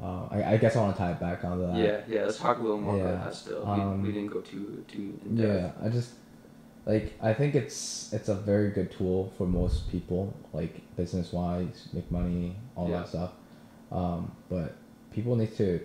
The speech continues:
Speaker 1: kind of be real, like, I, I don't know if I'm old-fashioned, but, like, I, I always see a lot of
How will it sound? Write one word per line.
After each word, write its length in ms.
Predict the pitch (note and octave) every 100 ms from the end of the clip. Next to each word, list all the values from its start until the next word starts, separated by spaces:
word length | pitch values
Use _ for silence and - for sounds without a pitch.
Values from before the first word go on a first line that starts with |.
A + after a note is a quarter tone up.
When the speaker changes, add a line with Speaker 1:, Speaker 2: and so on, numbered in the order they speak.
| -
Speaker 1:
kind 140 | F#2+
of 120 | F2+ - - - - - - - -
be 100 | F#2+
real, 260 | F2+ F#2 F#2
like, 220 | F#2+ - - - -
I, 60 | D#2+ - - - -
I 80 | E3+
don't 140 | G#3+
know 100 | A3+
if 60 | F3+
I'm 160 | C3+ A2+
old-fashioned, 720 | A#2+ - G2 G2+ A#2 B2 C3+ -
but, 180 | G#2+ -
like, 240 | G2 D#2 D#2 -
I, 220 | F#2 G#2 F#2
I 180 | G#2
always 260 | G2+ A#2+ B2
see 480 | - - - G2+ G2+
a 40 |
lot 240 | F#2+ F#2+ F2+
of 240 | F#2 G#2